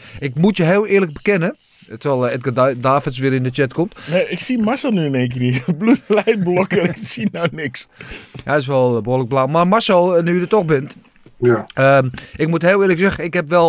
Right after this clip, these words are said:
Speaker 1: want het was een hele rare begintijd, hè. Zeven begon de maincard. Hebben wij wel vanuit Hilversum gedaan, eh, met alleen commentaar met Sander en Marloes. Maar ik moet je heel eerlijk zeggen dat ik de hele prelims, die hele Road to U F C finales, eh,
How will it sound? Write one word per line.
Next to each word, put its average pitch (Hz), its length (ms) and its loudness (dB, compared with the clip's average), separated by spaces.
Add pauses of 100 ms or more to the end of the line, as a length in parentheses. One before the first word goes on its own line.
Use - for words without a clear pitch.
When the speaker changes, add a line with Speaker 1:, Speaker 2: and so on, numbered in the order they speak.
Speaker 1:
want 147 120 -4
het 131 40 -8
was 135 140 -8
een 165 60 0
hele 175 120 2
rare 151 240 0
begintijd, 165 480 -2
hè. 165 100 -2
Zeven 151 360 -4
begon 139 200 -6
de 143 120 -2
maincard. 151 500 -2 (320)
Hebben 135 180 -8
wij 135 140 0
wel 135 180 0
vanuit 131 240 -6
Hilversum 131 360 -4
gedaan, 123 440 -2
eh, 110 60 -6
met 110 180 -6
alleen 113 160 -4
commentaar 127 440 -6
met 127 100 -10
Sander 120 260 -8
en 113 60 -4
Marloes. 110 300 -8 (380)
Maar 131 240 -4
ik 147 180 -8
moet 147 160 -4
je 147 80 -2
heel 156 100 2
eerlijk 175 180 -4
zeggen 160 240 -4
dat 147 120 -4
ik 139 100 -8
de 151 80 -4
hele 147 160 -2
prelims, 160 500 -4
die 139 100 -4
hele 135 240 0
Road 135 260 0
to 147 80 -8
U 135 160 -4
F 127 60 -10
C 160 160 -6
finales, 143 420 -2 (580)
eh, - 100 -16